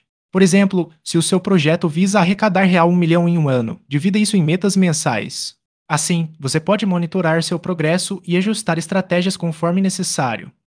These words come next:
Avaliando o impacto das debêntures no planejamento. As debêntures podem ser uma ferramenta poderosa para financiar seus projetos. Elas permitem que você capte recursos de investidores de forma eficiente.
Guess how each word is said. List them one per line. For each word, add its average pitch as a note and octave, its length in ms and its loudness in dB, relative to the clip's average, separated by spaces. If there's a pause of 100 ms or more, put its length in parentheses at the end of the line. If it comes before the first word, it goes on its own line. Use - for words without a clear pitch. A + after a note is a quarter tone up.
Avaliando D3+ 440 2
o - 20 2
impacto F3+ 420 0
das E3 160 4
debêntures E3 540 2
no E3+ 100 0
planejamento. F3+ 640 2
As E3+ 120 2
debêntures F3 580 0
podem A3 320 2
ser G#3+ 160 0
uma G3+ 160 4
ferramenta D#3+ 540 0
poderosa D#3+ 560 4
para D#3 180 0
financiar F3 540 2
seus D#3 220 -4
projetos. B2+ 840 -4 (320)
Elas F3 240 2
permitem E3 420 0
que F3 120 -4
você D#3 240 0
capte - 360 -2
recursos C#3 480 -2
de C#3 120 0
investidores E3+ 580 0
de E3 100 0
forma D#3+ 320 2
eficiente. D#3 720 -4